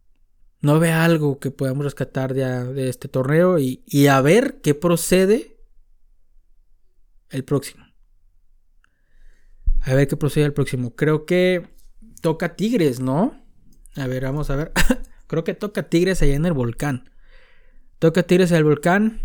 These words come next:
y toca Mazatlán en Mazatlán. Partido contra Tigres complicadísimo.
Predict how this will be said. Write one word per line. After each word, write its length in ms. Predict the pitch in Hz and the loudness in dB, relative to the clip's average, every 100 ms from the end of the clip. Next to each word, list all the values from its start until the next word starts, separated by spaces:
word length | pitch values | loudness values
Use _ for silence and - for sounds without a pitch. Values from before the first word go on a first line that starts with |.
| - | -6
y 80 | 147 | -6
toca 260 | 127 139 151 | -4 -2 -2
Mazatlán 720 | 147 131 - 156 190 247 - - - | -2 -4 -2 0 0 -2 -10 -18 -10
en 140 | 123 | -8
Mazatlán. 480 | 120 - 127 123 - _ - - - - _ _ _ - - _ - - - - _ - _ _ _ _ _ - - - - _ _ | -8 -10 -12 -12 -16 _ -20 -20 -20 -20 _ _ _ -20 -20 _ -20 -20 -20 -20 _ -20 _ _ _ _ _ -12 -12 -20 -20 _ _
Partido 440 | - 127 - 151 160 | -4 -4 -2 0 2
contra 240 | 160 131 | 2 0
Tigres 240 | 139 151 151 | 0 0 0
complicadísimo. 880 | 131 127 127 123 143 190 196 247 | -6 -6 -8 -4 -2 0 0 -2